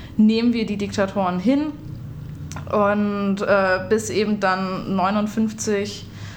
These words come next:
die Diktatur gestürzt wurde von Fidel Castro und, äh, sich dann so langsam die Beziehungen weiter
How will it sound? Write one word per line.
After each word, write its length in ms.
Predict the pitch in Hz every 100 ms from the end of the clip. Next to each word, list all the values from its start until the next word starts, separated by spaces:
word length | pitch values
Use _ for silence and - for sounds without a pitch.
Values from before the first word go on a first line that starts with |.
| - 220
die 100 | 196
Diktatur 600 | 214 226 202 - 220 214
gestürzt 480 | 196 240 254 -
wurde 280 | 226 226 233
von 580 | 226 208 202 202 196 196 - -
Fidel 340 | 214 180 170
Castro 720 | 170 262 277 - 254 247 254 - - - - - - - -
und, 680 | 208 208 202 202 196 190 190 214
äh, 560 | - 196 190 185 180 185
sich 240 | 190 208
dann 300 | - 190 208
so 100 | 202
langsam 680 | 196 160 202 196 190 190 190
die 100 | 196
Beziehungen 840 | 190 - 214 190 190 185 151 151 185
weiter 300 | 180 185